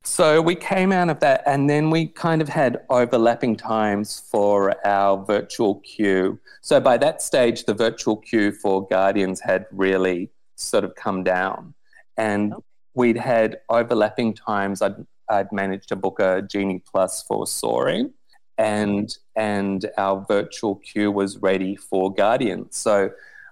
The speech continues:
Speaker 1: I went over to one of the cast members at guest services under the blue umbrellas and said, "Oh, this is what's going on." He said, "I would probably head to Soaring because it doesn't matter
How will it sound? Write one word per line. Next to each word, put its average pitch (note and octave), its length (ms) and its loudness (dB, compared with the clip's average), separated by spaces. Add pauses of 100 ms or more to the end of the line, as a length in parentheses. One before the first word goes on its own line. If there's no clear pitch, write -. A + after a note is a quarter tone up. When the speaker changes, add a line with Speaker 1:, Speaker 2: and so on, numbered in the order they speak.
(140)
Speaker 1:
I A#2 100 2
went B2+ 240 0
over A#2 260 0
to G#2 640 0
one G2+ 160 0
of G2 80 -4
the - 80 -10
cast - 380 -8
members F#3+ 500 -2
at - 180 -4
guest - 220 -6
services C#3 560 0
under A#2+ 180 0
the A2+ 140 -2
blue A2+ 200 -2
umbrellas A2+ 600 -2
and A2 160 -8
said, A2+ 180 -8
"Oh, G#2 220 0
this G#2+ 180 -12
is B2 140 -12
what's - 240 -10
going G#2 340 -2
on." G#2+ 420 -6 (220)
He A2+ 80 -2
said, A2+ 220 0 (140)
"I A#2+ 260 0
would C3 320 -2
probably A#2+ 540 -2
head A#2+ 260 -6
to - 100 -14
Soaring G#2+ 760 0
because F#2+ 800 -4 (360)
it A#2+ 160 -8
doesn't C#3 340 0
matter A2 520 2